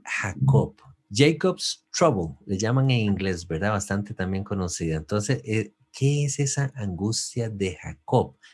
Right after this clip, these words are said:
Nos pregunta Claudia Martirena, ¿y quiénes tendrán que pasar por ella? En forma de, en una consulta en forma de, de profecía bíblica, ¿sí? Entonces,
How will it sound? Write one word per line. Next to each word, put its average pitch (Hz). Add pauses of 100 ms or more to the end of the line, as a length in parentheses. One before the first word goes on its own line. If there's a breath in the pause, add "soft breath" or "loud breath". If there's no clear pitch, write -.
(140)
Nos 95
pregunta 107 (120)
Claudia 123 (480 soft breath)
Martirena, 107
¿y 104
quiénes 143
tendrán 117
que 135
pasar 120 (840 soft breath)
por 107
ella? 101 (760)
En 92
forma 110
de, 95
en -
una 117
consulta 113
en 101
forma 104
de, 113
de 85
profecía 104
bíblica, 95 (200)
¿sí? 156 (640 loud breath)
Entonces, 117